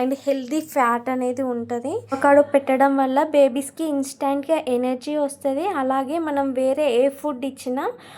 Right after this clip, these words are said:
అందులో న్యూట్రిషన్స్ అన్నీ, ఆ, బేబీ బాడీకి అబ్జర్వ్ అవ్వడానికి అవకాడో అనేది చాలా హెల్ప్‌ఫుల్గా ఉంటుందన్నమాట. బేబీ యొక్క స్కిన్ హెల్దీగా ఉండడం కోసం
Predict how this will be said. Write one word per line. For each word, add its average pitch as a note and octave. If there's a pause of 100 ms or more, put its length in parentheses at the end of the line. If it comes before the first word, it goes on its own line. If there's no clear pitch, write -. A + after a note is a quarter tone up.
(140)
అందులో C4+
న్యూట్రిషన్స్ C#4+
అన్నీ, C#4
ఆ, B3+
బేబీ C4
బాడీకి B3+
అబ్జర్వ్ B3+
అవ్వడానికి B3
అవకాడో B3+
అనేది A#3+
చాలా B3
హెల్ప్‌ఫుల్గా B3
ఉంటుందన్నమాట. A3+ (420)
బేబీ C4+
యొక్క C#4+
స్కిన్ C#4
హెల్దీగా C4
ఉండడం B3
కోసం B3+